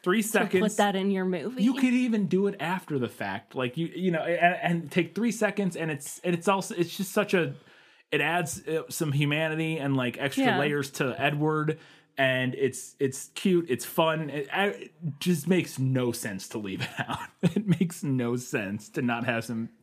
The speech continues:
Speaker 1: fist bump <laughs> Seth's nose.
Speaker 2: Yeah.
Speaker 1: <laughs> I don't, I don't, I don't get it.
Speaker 2: I was kind of disappointed that when, uh, Bella and Edward get down to the battlefield and they see Bree,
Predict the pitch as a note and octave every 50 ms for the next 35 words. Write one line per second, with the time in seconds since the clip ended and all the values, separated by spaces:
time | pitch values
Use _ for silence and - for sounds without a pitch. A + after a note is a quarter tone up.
0 | _ - C#3 A#2 - - - - A2 A2 A2+ - - - D3 - - _ - -
1 | - - - - - - - - _ _ - - - - - - - A#2+ G#2 -
2 | - - - - D#3 F3 C3 A2 G#2+ G#2 G2 - C3 - - - F#3 A3 G3+ D#3
3 | - - G#3+ - - - B3 - - _ - - C3 B2 A#2+ A#2 A2 - - A2+
4 | A2+ G#2 G#2+ F#2+ G2 F#2 F#2+ G2 - - - - _ _ _ - - - - -
5 | - - - - - - - - _ _ _ _ _ _ - - A#3+ C4+ D4+ D#4
6 | D#4 D4+ - - F4 F4+ E4+ E4+ C#4+ A3 A#3+ A#3+ - A#3 G#3+ - - A3 G#3+ G#3+
7 | G#3+ G#3 G3 F3+ F3+ G3 G3 - - - F#3 F#3+ G3+ G3+ G3 F#3 F#3+ F#3 F3 -
8 | - - G3+ F#3+ F3+ F3+ G3 F#3+ F#3+ F#3+ F#3+ F#3+ F#3 F3+ D#3+ - F3+ - - F#3
9 | F3+ F#3 F#3 F3 E3+ E3 E3+ - - F#3+ D#3+ - - F3 F3+ F3 F#3 F3+ F3+ F3+
10 | - - F#3+ E3+ F3 E3 E3 D#3 D#3 D#3+ E3 E3+ - - F3 D#3+ D#3 D#3 D#3 D#3+
11 | D#3+ E3+ E3+ E3 D#3+ E3+ - - G3 F3+ E3+ E3 D#3+ D#3 _ - F3+ F#3+ F#3+ E3+
12 | - - F3 F#3